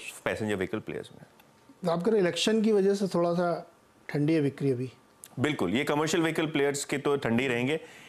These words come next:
Speaker 1: In fact, अगर आप, अ, नीरज जी, पिछले दो महीने का data भी देख ले Tata Motors और Ashok Leyland के लिए, तो सीवी sales, खास करके जो बड़े truck हैं, इनकी बिक्री में गिरावट आई है। और इस महीने भी specifically, अ, आपको दिखेगा कि commercial vehicle sales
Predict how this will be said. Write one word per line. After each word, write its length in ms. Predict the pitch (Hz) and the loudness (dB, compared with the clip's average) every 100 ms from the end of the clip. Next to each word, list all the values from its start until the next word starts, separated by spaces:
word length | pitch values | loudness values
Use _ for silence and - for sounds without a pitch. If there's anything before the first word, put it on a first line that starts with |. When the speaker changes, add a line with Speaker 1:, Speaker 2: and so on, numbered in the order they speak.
| - | -6
Speaker 1:
In 60 | 123 | -2
fact, 360 | 156 156 156 | 0 -2 -2
अगर 300 | 147 123 123 | 0 0 2
आप, 220 | 147 151 - | 0 -2 -2
अ, 240 | 131 123 | 0 2
नीरज 280 | 120 127 143 | 0 0 0
जी, 120 | 143 | -2
पिछले 320 | 160 131 147 151 | -4 -2 -2 0
दो 180 | 139 | 0
महीने 280 | 147 147 143 | 0 0 0
का 80 | 147 | -2
data 260 | 131 123 139 | -2 -2 -2
भी 100 | 143 | 0
देख 220 | 127 131 | 0 0
ले 100 | 143 | 0
Tata 280 | 127 120 127 | 0 0 0
Motors 360 | 127 123 123 | 0 0 0
और 200 | 127 110 | 2 0
Ashok 160 | - 127 | 0 0
Leyland 340 | 120 110 123 | 0 2 0
के 100 | 123 | 0
लिए, 160 | 135 226 - - - 165 | -2 -2 -8 -20 -8 -2
तो 80 | |
सीवी 400 | 175 - 151 196 | 0 0 2 2
sales, 280 | 185 139 120 | 2 0 0
खास 260 | - 131 - | -2 -2 -2
करके 340 | 165 160 170 | -2 0 0
जो 80 | 170 | 0
बड़े 300 | 117 117 165 | 0 0 0
truck 260 | 170 139 123 | -2 -4 -2
हैं, 420 | 175 - - - 156 | -4 -6 -14 -12 -4
इनकी 400 | 135 147 151 190 | 0 0 0 -2
बिक्री 340 | 139 135 151 156 | -2 -2 0 0
में 140 | 151 | 0
गिरावट 440 | 113 117 135 147 - _ - | 0 0 0 -4 -12 _ -4
आई 180 | 107 135 | 0 0
है। 340 | 165 254 - - - | -2 -4 -14 -20 -6
और 340 | 127 156 156 - - | -2 -2 -4 -8 -4
इस 200 | 175 196 | -2 2
महीने 340 | 165 156 160 170 | 2 2 0 0
भी 100 | 165 | 0
specifically, 680 | - 139 156 143 147 143 160 - - - - | 0 0 0 -2 0 0 -2 -6 -20 -20 -6
अ, 40 | |
आपको 440 | 120 120 123 117 143 | -2 0 0 0 0
दिखेगा 360 | 120 139 131 | 0 0 0
कि 140 | 135 139 | -2 -2
commercial 400 | 123 120 120 120 | 0 0 0 0
vehicle 200 | 117 117 | 0 -2
sales 260 | 131 131 | -2 -2